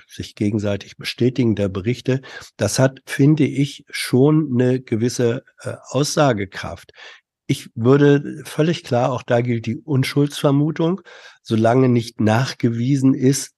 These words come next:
dass das tatsächlich so stattgefunden hat, gilt die Unschuldsvermutung juristisch.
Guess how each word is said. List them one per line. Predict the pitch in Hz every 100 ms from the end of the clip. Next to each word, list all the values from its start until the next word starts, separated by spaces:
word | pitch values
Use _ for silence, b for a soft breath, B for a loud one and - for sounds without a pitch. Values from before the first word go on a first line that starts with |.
| _
dass | 117 117
das | 127 117
tatsächlich | - 113 - 110 110 117 -
so | 104 107 117
stattgefunden | - - 127 - _ 113 - 113 113 131 -
hat, | 90 156 _
gilt | 107 101 -
die |
Unschuldsvermutung | 131 101 120 123 139 - 131 127 131 139 131
juristisch. | - 110 117 - 123